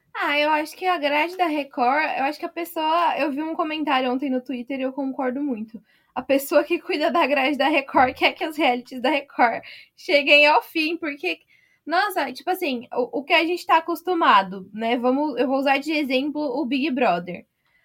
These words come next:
Acaba a novela, a gente já emenda no reality, ou, ou seja, tipo, acaba lá pelas dez e meia, a gente já emenda, e, e normalmente é o que a gente faz com a Fazenda também, só que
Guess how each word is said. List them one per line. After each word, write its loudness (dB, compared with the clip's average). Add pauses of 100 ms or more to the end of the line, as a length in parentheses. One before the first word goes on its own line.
(220)
Acaba 4
a 2
novela, 6
a 4
gente -2
já 0
emenda -6
no -6
reality, -2
ou, -4
ou 0
seja, -4
tipo, -6
acaba 2
lá 4
pelas -2
dez -4
e -4
meia, 2 (720)
a -2
gente -2
já 2
emenda, 0 (600)
e, -6
e -16
normalmente -2
é -6
o -18
que -10
a -8
gente -12
faz 2
com -6
a -4
Fazenda -2
também, -2
só -2
que -6